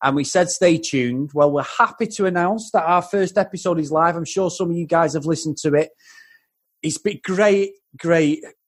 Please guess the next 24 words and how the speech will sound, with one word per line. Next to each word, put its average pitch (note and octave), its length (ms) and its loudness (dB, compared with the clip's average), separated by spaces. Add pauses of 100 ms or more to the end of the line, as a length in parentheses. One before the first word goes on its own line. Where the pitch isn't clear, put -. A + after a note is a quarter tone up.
show, C#3+ 420 2
and C3 160 -2
a, - 380 -10
<laughs> B2 40 -10
we D#3 60 0
had D3+ 80 2
a D3 60 0
good D#3 260 0
laugh D3 240 0
doing C#3 140 -2
the C3 100 -2
podcast. C3+ 460 -4
We're E3 100 2
only G3+ 200 2
at F#3+ 80 -4
episode F#3 440 0
one. D#3 220 2
Episode E3+ 520 -4
two D#3+ 300 0 (500)
is C#3 120 -6
gonna E3 180 0
be D#3 100 0
going D3+ 300 4
up D3 140 0